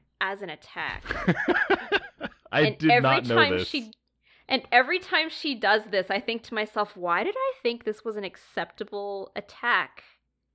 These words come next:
Speaker 1: as a kid? Why did I think that was okay?"
Speaker 2: Obviously, she's
Speaker 1: And
Speaker 2: she just shoots the dog through her arm.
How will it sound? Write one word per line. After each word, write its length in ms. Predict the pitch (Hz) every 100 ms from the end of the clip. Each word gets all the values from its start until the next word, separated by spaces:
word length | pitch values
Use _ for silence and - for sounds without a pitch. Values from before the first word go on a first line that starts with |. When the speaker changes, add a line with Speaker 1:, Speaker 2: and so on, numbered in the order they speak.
| _
Speaker 1:
as 160 | 202 185
a 40 |
kid? 460 | 175 - 180 - 226 - _ _ - -
Why 160 | 220
did 140 | 247 311
I 100 | 311
think 220 | 269 254
that 160 | 220
was 160 | 214 208
okay?" 480 | 196 - 208 - - - _ -
Speaker 2:
Obviously, 680 | 110 180 123 98 90 98 104
she's 100 | 98 98 110
Speaker 1:
And 100 | 104
Speaker 2:
she 160 | 92
just 200 | 98 107 -
shoots 300 | 110 113 -
the 140 | 113
dog 420 | 107 147 160 92
through 180 | - 101
her 160 | 101 131
arm. 300 | 190 208